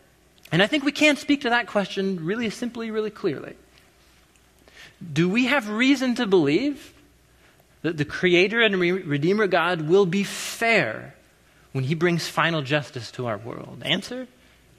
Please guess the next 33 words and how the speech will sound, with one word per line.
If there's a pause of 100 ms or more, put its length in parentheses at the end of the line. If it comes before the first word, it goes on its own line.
(440)
Absolutely. (100)
Absolutely. (760)
That's
why
he's
not
going
to
give
the
job
to
us. (220)
<laughs> (680)
Do
you
see
that? (360)
That's
why
he's
not
gonna
give
the
job
to
us,
'cause
we'll
botch
the
job.